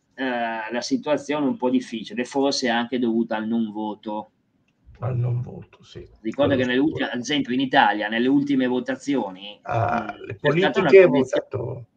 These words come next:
Speaker 2: le politiche ha
Speaker 1: No.
Speaker 2: votato il settanta per cento, le politiche.
Speaker 1: Ne-, no,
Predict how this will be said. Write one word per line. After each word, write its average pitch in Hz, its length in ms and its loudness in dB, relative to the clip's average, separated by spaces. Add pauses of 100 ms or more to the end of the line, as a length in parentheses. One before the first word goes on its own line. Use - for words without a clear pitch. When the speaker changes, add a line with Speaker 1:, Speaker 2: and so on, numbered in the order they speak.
(380)
Speaker 2:
le - 100 -8
politiche 147 340 2
ha 139 40 4
Speaker 1:
No. 135 80 2
Speaker 2:
votato 135 240 0
il 127 60 0
settanta 131 440 -2
per 123 180 -2
cento, 117 400 -8
le - 120 -8
politiche. - 440 -6
Speaker 1:
Ne-, 156 80 -2
no, 147 120 -2